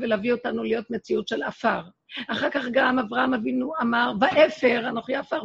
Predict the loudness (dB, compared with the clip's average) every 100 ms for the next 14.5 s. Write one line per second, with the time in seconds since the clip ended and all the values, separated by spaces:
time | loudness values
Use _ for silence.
0 | 4 6 4 2 -4 -4 -4 0 0 0
1 | -2 0 0 0 2 0 2 0 -2 -4
2 | -10 _ _ _ _ _ _ _ -6 -2
3 | 2 2 2 -2 -4 0 0 2 -2 -2
4 | -2 -2 -2 -4 -2 0 0 0 -2 0
5 | 0 2 -2 -2 -4 -4 -4 -4 -6 -6
6 | -8 -8 -6 -4 -2 -4 -4 -4 -4 -6
7 | _ _ _ _ _ _ _ _ _ _
8 | _ _ _ _ _ -4 -2 -2 -4 -4
9 | -4 -6 -8 -8 -10 -10 -12 -10 -10 -8
10 | -10 -10 -14 -14 -10 -8 -8 -10 -12 -10
11 | -8 -8 -10 -10 -8 -6 -6 -6 -6 -6
12 | -6 -8 -10 -14 _ _ -4 -4 -2 -4
13 | -6 -6 -10 -10 -10 -10 -14 -12 -14 -16
14 | -10 -8 -8 -10